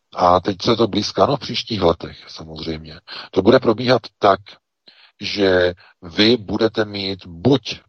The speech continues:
ten svůj telefon spárovaný se svým obč-, se svým občanským průkazem, anebo přímo ten občanský průkaz se stane vaší vstupenkou a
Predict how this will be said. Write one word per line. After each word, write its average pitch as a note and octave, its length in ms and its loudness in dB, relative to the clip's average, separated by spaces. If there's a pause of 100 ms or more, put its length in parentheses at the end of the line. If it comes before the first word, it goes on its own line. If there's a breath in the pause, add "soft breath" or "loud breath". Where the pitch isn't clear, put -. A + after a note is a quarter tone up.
(420)
ten A#2 160 -2
svůj A#2 200 -4
telefon G2 720 0
spárovaný G2 840 2
se - 160 -10
svým G2+ 300 -4
obč-, F#2 280 -18
se - 140 -12
svým G#2+ 180 -10
občanským A2+ 460 -10
průkazem, F#2+ 520 -2
anebo G#2+ 400 0 (840 loud breath)
přímo A2 320 0
ten A#2 120 4
občanský A2 420 -4
průkaz G2+ 440 2
se G#2+ 100 0
stane G2 600 2
vaší F#2 420 -2
vstupenkou F#2 800 2
a F2 80 0